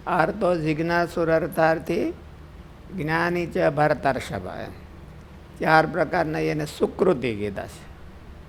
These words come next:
સુકૃતિનો એટલે પુણ્યશાળી એવા નહીં. સુકૃતિનો એટલે પુણ્યશાળી એમ નહીં, દૈવી. જના સુકૃતિનો.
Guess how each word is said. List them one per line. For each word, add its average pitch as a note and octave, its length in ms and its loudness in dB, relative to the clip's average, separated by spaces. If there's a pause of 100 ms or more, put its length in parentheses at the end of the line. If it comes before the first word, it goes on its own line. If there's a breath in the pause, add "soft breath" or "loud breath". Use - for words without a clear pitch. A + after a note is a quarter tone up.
(320)
સુકૃતિનો E3 680 2
એટલે E3 360 2 (680)
પુણ્યશાળી F#3+ 720 6
એવા F#3+ 280 8
નહીં. F3 180 4 (2000)
સુકૃતિનો D#3+ 640 0
એટલે D#3+ 160 2
પુણ્યશાળી E3+ 720 2
એમ E3 100 0
નહીં, D3 240 -4
દૈવી. D3 340 8 (1600)
જના C#3+ 300 0
સુકૃતિનો. A#2+ 600 -10